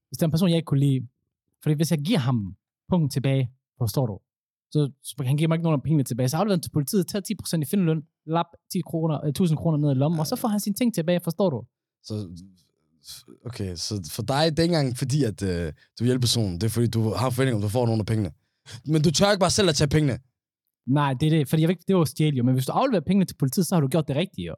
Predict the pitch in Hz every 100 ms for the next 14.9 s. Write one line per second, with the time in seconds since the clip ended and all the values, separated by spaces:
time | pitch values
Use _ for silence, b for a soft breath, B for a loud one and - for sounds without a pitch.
0 | - 269 254 160 147 - 165 226 226 202
1 | 190 226 208 _ _ _ _ _ _ _
2 | _ _ - 123 127 127 147 131 127 117
3 | 135 117 107 98 123 123 95 131 131 104
4 | 101 120 104 - _ _ _ _ _ _
5 | _ _ _ _ - 165 143 185 139 117
6 | 113 104 _ 98 98 123 123 - _ _
7 | _ _ - 131 123 160 143 - _ _
8 | - 87 131 170 139 87 98 98 82 -
9 | _ _ _ _ _ _ - 156 170 160
10 | 156 156 98 - - 127 196 202 147 -
11 | 147 - 240 120 160 127 123 123 - _
12 | _ _ 127 120 143 - 233 202 147 123
13 | 170 180 156 147 _ _ _ _ _ _
14 | - 127 156 196 127 120 - 131 127